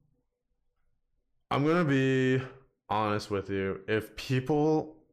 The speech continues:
are basing their value on their success in life or where they're at and devaluing your experience because of it, you know,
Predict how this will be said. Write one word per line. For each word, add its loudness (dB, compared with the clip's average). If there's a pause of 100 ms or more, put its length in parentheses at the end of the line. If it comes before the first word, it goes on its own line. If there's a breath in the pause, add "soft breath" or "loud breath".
(560)
are 0 (520)
basing -2
their 0
value 0
on -4
their -4 (100)
success -6
in -6
life -4
or -6
where -2
they're -2
at -2
and -6
devaluing -2 (140)
your -2
experience -2
because -6
of -6
it, 0 (960 loud breath)
you -6
know, -4